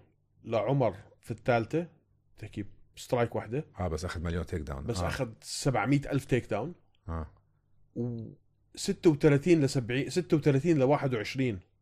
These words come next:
Speaker 2: لصالح ميراب.
Speaker 1: لصالح ميراب، وأربعتاش لتمنتاش. والله كيف حاط-، كيف حاطين round فايف ل
Speaker 2: لا، راوند فايف لميراب، مان.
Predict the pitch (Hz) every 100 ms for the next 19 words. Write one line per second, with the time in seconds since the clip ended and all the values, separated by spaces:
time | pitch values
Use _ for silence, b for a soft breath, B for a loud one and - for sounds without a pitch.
0 | _ _ _ - 87 87 78 92 85 73
1 | 71 110 110 143 131 131 131 156 135 135
2 | 135 131 170 156 135 123 113 95 69 50
3 | - _ _ _ - - - _ _ 107
4 | 110 - 190 - - - - 123 - 190
5 | 143 143 208 214 165 131 110 117 113 123
6 | 113 104 90 76 - _ _ _ _ _
7 | _ _ _ _ _ 110 104 98 98 123
8 | 110 110 117 117 73 73